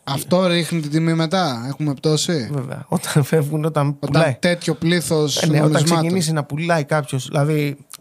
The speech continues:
Speaker 2: και η, η πτώση μεγάλη έρχεται, ξεκινάει από τους μεγάλους που θα πουλήσουν εκατό χιλιάδες bitcoin, διακόσιες χιλιάδες bitcoin.
Speaker 1: Και μετά, ε, α.
Speaker 2: Βλέπεις εσύ την τιμή του από τα πενήντα πέντε πήγε στα πενήντα,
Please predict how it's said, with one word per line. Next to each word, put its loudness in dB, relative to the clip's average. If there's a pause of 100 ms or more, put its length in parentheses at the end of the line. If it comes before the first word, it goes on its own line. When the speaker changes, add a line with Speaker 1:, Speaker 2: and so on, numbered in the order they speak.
(180)
Speaker 2:
και -10
η, -6 (260)
η -6
πτώση 0
μεγάλη 2
έρχεται, 0 (260)
ξεκινάει 0
από -2
τους -4
μεγάλους 0 (120)
που -8
θα -2
πουλήσουν -2
εκατό -8
χιλιάδες -2
bitcoin, -4
διακόσιες -2
χιλιάδες -6
bitcoin. 0
Speaker 1:
Και 2
μετά, 4 (440)
ε, -2
α. 2
Speaker 2:
Βλέπεις 4
εσύ 0
την -2
τιμή 2
του 0
από -4
τα -2
πενήντα 0
πέντε -2
πήγε -2
στα -4
πενήντα, -2